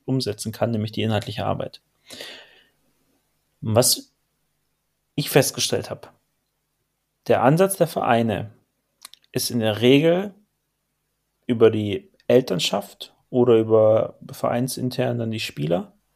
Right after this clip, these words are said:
und Spielerinnen nach neuen Trainern zu suchen. Bedeutet,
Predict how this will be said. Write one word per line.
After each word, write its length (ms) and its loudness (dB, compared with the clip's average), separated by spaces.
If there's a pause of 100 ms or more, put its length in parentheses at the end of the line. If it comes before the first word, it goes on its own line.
und 200 -14
Spielerinnen 800 -2 (1080)
nach 220 2
neuen 220 6
Trainern 340 2
zu 140 -2
suchen. 480 -8 (1700)
Bedeutet, 560 4